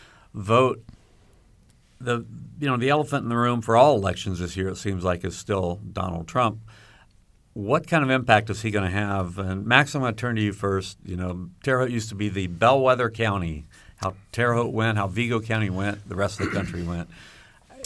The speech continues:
Is Trump still a looming figure there?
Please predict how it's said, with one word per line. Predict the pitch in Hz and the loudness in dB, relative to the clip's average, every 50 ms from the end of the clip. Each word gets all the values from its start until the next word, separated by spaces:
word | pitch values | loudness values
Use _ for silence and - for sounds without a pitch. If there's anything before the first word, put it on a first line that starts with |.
| - - - - | -16 -16 -14 -8
Is | - 120 120 120 110 - - | -4 -4 -2 -2 -4 -6 -8
Trump | - - - 135 135 131 - | -6 -2 0 0 0 -2 -4
still | - - - - 123 123 120 120 117 - - | -10 -8 -4 0 2 4 4 2 2 0 -2
a | 127 113 107 110 107 107 101 | -2 0 0 2 2 0 0
looming | 95 95 104 113 117 110 110 110 110 101 98 | 0 0 2 2 2 2 2 2 0 0 -2
figure | - - - 104 90 87 82 82 85 85 85 - - - - | -6 -6 -6 -6 -6 -6 -6 -8 -8 -10 -12 -16 -20 -20 -16
there? | - - - - | -14 -14 -14 -14